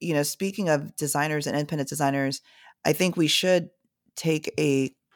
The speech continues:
closer look at, well, how are independent designers going to be impacted? You know, this is a show about creatives.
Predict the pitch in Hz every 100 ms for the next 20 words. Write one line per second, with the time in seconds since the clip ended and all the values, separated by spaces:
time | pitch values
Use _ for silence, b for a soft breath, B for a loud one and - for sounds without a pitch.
0 | _ - - 175 226 - 139 131 127 139
1 | 135 - - 143 139 151 156 151 160 B
2 | B B - 139 143 165 139 139 135 143
3 | 180 151 - 131 131 - 131 120 151 123
4 | - 143 151 - 131 127 - - 139 139
5 | 139 - 131 127 123 - - 170 185 175
6 | 165 160